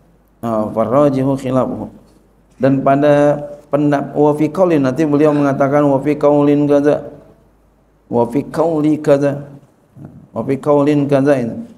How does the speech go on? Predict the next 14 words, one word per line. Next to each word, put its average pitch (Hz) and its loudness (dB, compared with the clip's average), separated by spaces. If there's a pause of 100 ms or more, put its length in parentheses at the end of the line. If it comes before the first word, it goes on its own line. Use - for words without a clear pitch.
(140)
Dan 131 0
pada 135 0
satu 135 -4
pendapat 143 0
begini, 127 -2
begini. 135 0 (880)
Farrajihu, 147 0
ma-, 131 -2
yang, 123 -4
maka 127 -4
yang 123 0
rajih 123 -4 (320)
khilafuhu. 147 -4 (1800)
Yang 156 0